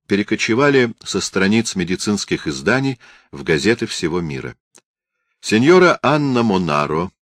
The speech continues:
страдала астмой, и в течение нескольких недель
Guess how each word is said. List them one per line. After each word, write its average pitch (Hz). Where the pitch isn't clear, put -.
страдала 123
астмой, 76
и 80
в -
течение 135
нескольких 117
недель 80